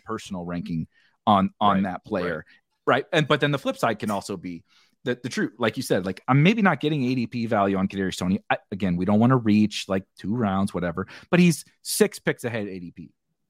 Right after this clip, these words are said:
Speaker 1: I'm just throwing out numbers. And you have Mahomes and T Higgins. Like, and you, and you
Speaker 2: And
Speaker 1: really
Speaker 2: I have
Speaker 1: like
Speaker 2: n-,
Speaker 1: Toney.
Speaker 2: and I have very little Kadarius Toney. And I, you know,
Speaker 1: Yeah.
Speaker 2: that was another thing. That's
Speaker 1: Go
Speaker 2: another
Speaker 1: for
Speaker 2: thing
Speaker 1: it.
Speaker 2: wasn't on Levitan's list, but I think is important. And I think he would say it is important as well.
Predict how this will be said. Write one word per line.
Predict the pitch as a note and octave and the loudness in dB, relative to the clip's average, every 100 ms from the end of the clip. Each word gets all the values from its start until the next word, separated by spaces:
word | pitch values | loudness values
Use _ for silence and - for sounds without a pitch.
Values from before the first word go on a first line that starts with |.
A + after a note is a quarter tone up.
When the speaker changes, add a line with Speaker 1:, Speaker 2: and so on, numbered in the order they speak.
| D3+ - - | -20 -20 -12
Speaker 1:
I'm | F#2+ | -10
just | E2+ - | -10 -4
throwing | A2 F#2 F2+ | 0 2 2
out | D#2+ - | -2 -4
numbers. | E2 D2 - - _ _ - | -4 -6 -12 -20 _ _ 2
And | A2 | 6
you | A#2+ | 6
have | D3 | 4
Mahomes | D3 C3+ C3 C3 | 0 0 0 -2
and | A2+ | -4
T | - G#2+ | -6 -6
Higgins. | F#2+ - - - _ _ | -8 -10 -18 -20 _ _
Like, | D3 D3+ _ _ _ _ _ _ _ _ _ _ | -6 -6 _ _ _ _ _ _ _ _ _ _
and | B2 C#3 | 4 6
you, | E3 | 6
and | D3 | 4
you | C#3 | 4
Speaker 2:
And | C3 | 4
Speaker 1:
really | - | 6
Speaker 2:
I | G3+ | 6
have | |
Speaker 1:
like | G3 E3 | 4 2
Speaker 2:
n-, | |
Speaker 1:
Toney. | D#3+ F3 | 2 2
Speaker 2:
and | F3+ | 2
I | |
have | F#3 D3+ | 2 4
very | D#3+ E3+ | 4 4
little | D3+ D#3 D#3 | 2 0 0
Kadarius | D#3 D3+ D3+ D3 | -2 -2 -2 -4
Toney. | - C#3 D#2+ D2+ | -6 -6 -6 -10
And | F#2 | -6
I, | G#2+ G#2 | -6 -4
you | - | 0
know, | A2 | 2
Speaker 1:
Yeah. | |
Speaker 2:
that | B2 | 2
was | B2 | -2
another | C3+ C#3 | -2 -2
thing. | G#2 F#2+ - | -4 -8 -10
That's | A2+ D3+ | -2 0
Speaker 1:
Go | D3 | 0
Speaker 2:
another | C3 C3+ | 0 0
Speaker 1:
for | A#2 | 0
Speaker 2:
thing | A2 G#2 | -2 -6
Speaker 1:
it. | - _ _ - | -14 _ _ -6
Speaker 2:
wasn't | A#2+ B2+ B2+ | -4 -2 -2
on | A2+ | 0
Levitan's | A2+ G#2+ A#2+ G#2 A#2 | -2 -2 -6 -6 -2
list, | D3+ - | -4 -2
but | G2 | -6
I | |
think | F#2+ G2+ | -6 -8
is | F#2+ | -10
important. | E2+ C#3+ G#2 F#2 _ _ _ _ _ - | -6 -4 -4 -10 _ _ _ _ _ -8
And | F#2+ | -6
I | |
think | F#2+ A2 | -4 -6
he | - | -6
would | A2 - | -8 -10
say | - G#2+ G2 | -6 -2 -2
it | F2 | -4
is | F#2 | -8
important | F#2 G#2+ G2+ | -8 -8 -4
as | |
well. | D3+ - | -4 -4